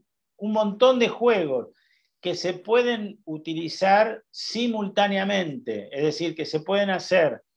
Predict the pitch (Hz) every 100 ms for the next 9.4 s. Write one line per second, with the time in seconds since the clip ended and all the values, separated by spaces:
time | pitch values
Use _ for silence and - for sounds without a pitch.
0 | _ _ - 135 139 196 202 202 214 175
1 | - 151 139 123 - _ _ _ 127 175
2 | 208 190 175 - 226 185 156 120 - -
3 | - 196 208 202 214 208 165 - 127 113
4 | - _ _ _ - 139 147 208 262 277
5 | 277 - _ 147 - 202 196 175 160 160
6 | 180 185 170 165 196 208 165 156 143 143
7 | 139 - 180 175 - 147 139 135 120 -
8 | 127 147 139 151 147 165 160 151 147 147
9 | 214 262 285 -